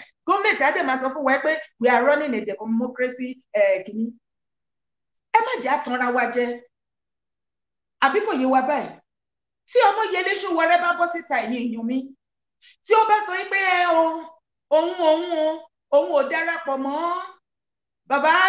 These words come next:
darapọ̀ lé Brooklyn, èèyàn yìí, ẹ káàbọ̀.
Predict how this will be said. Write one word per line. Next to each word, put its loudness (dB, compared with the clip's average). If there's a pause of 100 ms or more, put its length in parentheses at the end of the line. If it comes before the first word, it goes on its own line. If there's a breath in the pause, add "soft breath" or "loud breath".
(180)
darapọ̀ 2
lé -4 (100)
Brooklyn, 0 (240)
èèyàn 2
yìí, -2
ẹ -2
káàbọ̀. 0